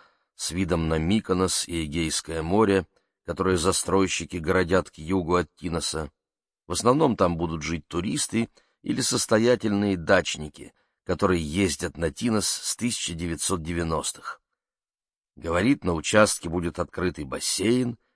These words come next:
и тренажерный зал. Мы годами общаемся по электронной почте. Она пишет мне об изменениях в облике Тиноса. Прибрежные гостиницы со спутниковыми антеннами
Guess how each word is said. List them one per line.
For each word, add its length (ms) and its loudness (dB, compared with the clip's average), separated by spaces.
и 120 -2
тренажерный 800 0
зал. 420 -8
Мы 180 0
годами 600 4
общаемся 760 2
по 160 0
электронной 680 2
почте. 600 -4
Она 260 2
пишет 400 -2
мне 200 2
об 240 0
изменениях 800 2
в 120 -4
облике 440 -2
Тиноса. 600 -6
Прибрежные 580 2
гостиницы 720 0
со 180 0
спутниковыми 800 -2
антеннами 720 2